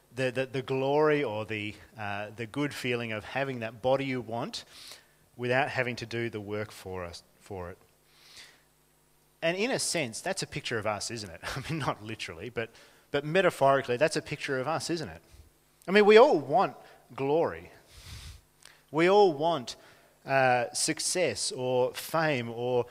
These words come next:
achievement. We want a fulfillment of our dreams or our aspirations. Now, that's probably not your picture of it, but I can guarantee that you have a picture of what that would look like in your mind,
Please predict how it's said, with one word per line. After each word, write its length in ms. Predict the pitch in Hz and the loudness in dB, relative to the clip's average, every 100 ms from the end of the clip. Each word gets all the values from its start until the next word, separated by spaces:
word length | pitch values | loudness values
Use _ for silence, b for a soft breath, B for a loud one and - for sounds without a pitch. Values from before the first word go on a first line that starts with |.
| B | B
achievement. 640 | 135 - - 175 190 131 123 | -8 -2 0 2 0 0 -2
We 80 | 131 | 0
want 200 | 143 139 | 2 2
a 40 | |
fulfillment 680 | - 151 - - 190 185 156 | 0 -6 -2 2 2 4 0
of 80 | |
our 160 | 143 139 | 0 -2
dreams 600 | 135 135 156 175 156 123 | -2 -4 -4 -2 -4 -2
or 120 | 127 | 2
our 200 | 123 127 | 4 4
aspirations. 1040 | 135 151 - 147 127 156 - 104 87 - - b b b b b b _ | 2 -4 -4 -4 -2 -2 -4 -8 -10 -12 -12 b b b b b b _
Now, 160 | - 165 | 6 8
that's 300 | 160 170 - | 8 6 2
probably 380 | - 175 147 147 | 2 4 4 2
not 180 | 143 139 | 2 4
your 160 | 165 | 4
picture 360 | 180 175 - 185 | 4 0 0 2
of 120 | 185 | 4
it, 120 | 147 | 2
but 120 | 175 | 4
I 100 | 214 | 4
can 140 | 226 180 | 2 0
guarantee 480 | 170 233 240 185 175 | -2 -2 -2 0 0
that 140 | 170 | -2
you 200 | 170 196 | -2 -4
have 380 | - 180 226 180 | -2 2 4 4
a 100 | 160 | 2
picture 360 | - 202 - | 0 -2 2
of 140 | 156 139 | 2 2
what 180 | 190 208 | 0 2
that 120 | 180 | 0
would 160 | 156 | 0
look 240 | 143 226 - | -4 -6 -4
like 240 | 156 143 | -6 -4
in 140 | 156 156 | -4 -4
your 160 | 160 | -4
mind, 400 | 156 190 156 107 | -4 -4 -4 -6